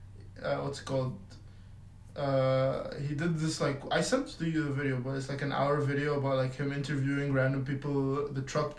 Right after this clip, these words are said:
the trucker protests and stuff. And he interviewed this lady that was, like, an anti-trucker protest, but pro-Ukraine, obviously, like, a classic liberal,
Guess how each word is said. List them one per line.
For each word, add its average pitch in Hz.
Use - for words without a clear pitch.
the 143
trucker -
protests 160
and 151
stuff. -
And 147
he 151
interviewed 180
this 156
lady 156
that 139
was, 131
like, 131
an 135
anti-trucker 139
protest, 156
but 135
pro-Ukraine, 143
obviously, 131
like, 135
a 147
classic 165
liberal, 131